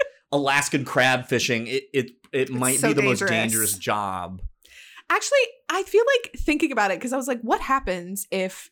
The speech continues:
Speaker 2: Santa, like, falls out of the sleigh in the middle of nowhere and there's nobody there to put on the suit?" And it just sits, 'cause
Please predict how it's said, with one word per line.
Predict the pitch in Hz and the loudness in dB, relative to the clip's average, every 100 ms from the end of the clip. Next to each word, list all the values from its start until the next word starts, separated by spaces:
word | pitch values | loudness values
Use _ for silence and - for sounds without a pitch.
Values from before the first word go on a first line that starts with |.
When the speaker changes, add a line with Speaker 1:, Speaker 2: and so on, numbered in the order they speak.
| _ | _
Speaker 2:
Santa, | - - 214 226 277 240 - _ _ _ | -4 -2 -2 0 0 0 -2 _ _ _
like, | 202 185 180 - | 0 0 -2 -14
falls | - 214 208 208 208 | -4 2 4 4 2
out | 196 | 0
of | 185 | 0
the | 180 | -4
sleigh | - 190 185 | -2 -2 -2
in | 180 | -4
the | 180 | -8
middle | 180 180 170 160 | -6 -4 -4 -4
of | 165 | -6
nowhere | 165 156 - - - - _ - - _ _ | -6 -6 -8 -14 -16 -18 _ -20 -20 _ _
and | 208 196 185 180 - | 0 2 0 -4 -8
there's | 202 220 226 | 0 0 2
nobody | 202 196 185 | 2 2 2
there | 170 165 | 0 -2
to | |
put | - - | 2 2
on | 151 | 2
the | 107 | -6
suit?" | 190 - - - - - _ _ _ | -6 -6 -6 -12 -12 -14 _ _ _
And | 208 185 180 175 165 160 170 196 - - _ _ _ _ _ _ _ _ _ _ | 0 0 -2 -4 -8 -10 -10 -10 -10 -14 _ _ _ _ _ _ _ _ _ _
it | 240 208 | -6 -2
just | 220 202 - | -2 -2 0
sits, | 247 247 - | -2 -2 -4
'cause | - 262 | -2 -2